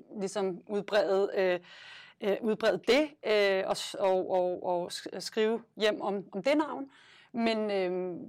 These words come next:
det, det gode og mere opbyggelige svar, det er, at... Øh, at vi jo alle sammen, der er i den her branche, øh, heldigvis er blevet vækket, øh, til, øh, parolen om, at vi er,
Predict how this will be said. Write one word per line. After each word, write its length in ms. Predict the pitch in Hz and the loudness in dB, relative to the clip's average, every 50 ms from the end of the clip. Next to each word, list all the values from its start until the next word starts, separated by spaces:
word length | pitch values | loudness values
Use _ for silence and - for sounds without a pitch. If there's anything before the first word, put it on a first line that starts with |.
| - _ - | -10 _ -2
det, 220 | 214 214 208 - | 0 0 0 -2
det 140 | 220 - - | -6 -6 -2
gode 220 | - 220 226 254 294 | 0 2 2 4 2
og 80 | 269 | 2
mere 240 | 233 214 208 214 - | 2 2 0 0 0
opbyggelige 540 | - - - - 254 254 254 262 277 262 233 | -2 -6 -4 -4 -4 -2 -2 -2 -4 -4 -4
svar, 400 | - - 214 - - - - 220 - | -4 -6 -4 -4 -4 -4 -6 -4 -2
det 140 | 214 214 | 0 0
er, 160 | 190 175 180 190 | 0 0 0 -2
at... 420 | 196 - - 190 180 185 _ - | -2 -4 -6 -8 -10 -10 _ -6
Øh, 200 | 185 175 175 175 170 - _ _ _ - - - - - - _ _ _ _ _ _ - | -6 -4 -6 -6 -10 -12 _ _ _ -20 -20 -20 -20 -20 -20 _ _ _ _ _ _ -4
at 120 | - 190 - - 208 226 220 220 - - | -4 -4 -4 -6 -10 -10 -8 -10 -10 -10
vi 420 | 247 185 180 190 220 214 208 208 | -10 -8 -4 -2 0 0 2 0
jo 240 | 208 185 196 202 - - | 0 0 -2 -2 -2 -2
alle 240 | - 220 247 277 294 | 0 0 2 2 0
sammen, 520 | - - 262 220 202 - 214 226 220 190 - _ _ _ _ _ _ _ _ _ _ _ - | 0 0 0 0 0 0 -4 -4 -4 -6 -8 _ _ _ _ _ _ _ _ _ _ _ 2
der 140 | 147 175 - | 2 2 2
er 160 | 165 190 202 | 2 2 0
i 80 | 240 233 | 0 0
den 200 | 214 233 196 - | -2 -4 -6 -6
her 120 | 180 214 | -8 -10
branche, 760 | 196 - - 180 175 170 185 185 - - 214 196 - - - 202 | -10 -8 -4 -2 -2 -2 -2 -4 -4 -4 -4 -4 -4 -6 -8 -8
øh, 180 | 180 180 180 | -6 -6 -8
heldigvis 760 | 175 170 - 240 254 240 262 202 208 190 - - - - - | -6 -4 -2 -2 0 -2 -2 -4 -4 -6 -8 -8 -12 -14 -12
er 240 | - 202 180 180 175 | -8 -8 -6 -6 -8
blevet 640 | 170 - - 202 180 180 175 175 175 160 156 151 147 | -8 -4 -2 0 0 0 0 -2 -2 -4 -6 -2 2
vækket, 400 | 196 190 190 190 247 240 240 233 - _ _ _ _ _ _ _ _ _ - | 2 2 4 2 0 -2 -4 -6 -10 _ _ _ _ _ _ _ _ _ -6
øh, 480 | 214 202 196 196 190 185 180 180 175 180 185 180 _ _ _ _ _ | -4 -2 -2 0 0 0 0 0 0 -2 -4 -6 _ _ _ _ _
til, 320 | - - 240 196 196 196 185 | -8 -4 -2 0 0 2 2
øh, 260 | 185 185 175 175 175 | 0 0 0 -2 -4
parolen 600 | 175 - - 202 180 202 202 202 214 226 240 226 | -4 -4 -4 -2 0 2 2 2 0 -2 -4 -4
om, 260 | - - 185 190 - - | -4 -4 -4 -4 -6 -8
at 120 | 202 190 - - | -10 -10 -8 -6
vi 160 | 202 185 180 | -4 -4 -2
er, 120 | 175 170 | -4 -6